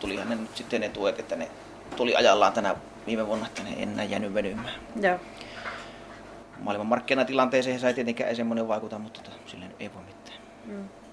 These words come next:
Speaker 2: Onko sulla, Teemu, ollut tota m-, mielessä, että m-,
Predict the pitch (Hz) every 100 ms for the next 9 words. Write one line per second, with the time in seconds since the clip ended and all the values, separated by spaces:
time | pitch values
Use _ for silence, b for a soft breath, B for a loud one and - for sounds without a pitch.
0 | - - - - - - - B B B
1 | B B - - 226 220 247 208 208 202
2 | 202 202 202 202 190 185 - - - -
3 | - - - 220 190 180 - 190 220